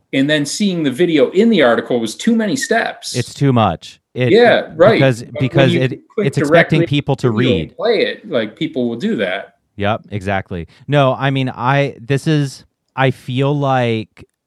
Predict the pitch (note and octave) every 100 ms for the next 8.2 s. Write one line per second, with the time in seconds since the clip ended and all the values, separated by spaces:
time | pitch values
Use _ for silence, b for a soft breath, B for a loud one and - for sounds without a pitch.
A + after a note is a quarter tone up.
0 | _ - - A#2+ A#2+ B2 B2 B2 B2+ -
1 | A2+ - A2 G#2 - G#2+ G2+ G2 F#2 F#2
2 | - G#2 G2+ G2 F#2+ E2 _ F#2 _ _
3 | F#2+ _ _ A2 G2+ A2+ A#2+ A#2+ A2 A2
4 | F#2 G2 F#2+ F#2+ F#2 - A2+ E2+ F2+ F2+
5 | G2+ E2 F2 - - - F2 E2 E2 E2+
6 | F2 E2 D#2+ D#2+ D2 D#2+ D#2+ F#2+ A2+ -
7 | - C#3+ A#2+ C#3 C3 G#2 - B2 A#2 C3
8 | A#2+